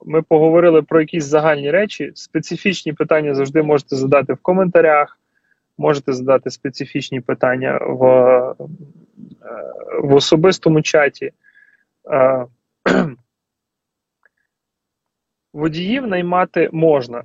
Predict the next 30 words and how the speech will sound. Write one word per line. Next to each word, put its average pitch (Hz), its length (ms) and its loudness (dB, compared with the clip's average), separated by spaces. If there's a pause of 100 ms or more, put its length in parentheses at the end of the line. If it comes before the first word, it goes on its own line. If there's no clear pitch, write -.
(120)
якщо 151 680 2
вам 147 260 2
хтось - 280 -6
каже, 131 560 -2 (100)
якщо 170 280 0
вам 165 400 2
хтось - 300 -2
каже, 147 280 0
що 139 200 -12
водіїв 143 500 -4
наймати 139 500 -4
важко, 160 600 0 (500)
то 143 200 2
водіїв 156 500 -2
наймати 151 500 0
важко 143 420 0
їм. 127 360 -8 (1200)
Е, 135 520 0 (200)
є 202 420 2
в 202 80 -8
Чикаго 185 600 -2
рекрутери, 160 640 -8
які 139 300 -10
працюють, 143 800 -4
е, 135 380 2
і 147 120 0
наймають 143 460 2
водіїв 139 500 0
для 139 180 0
людей, 139 640 0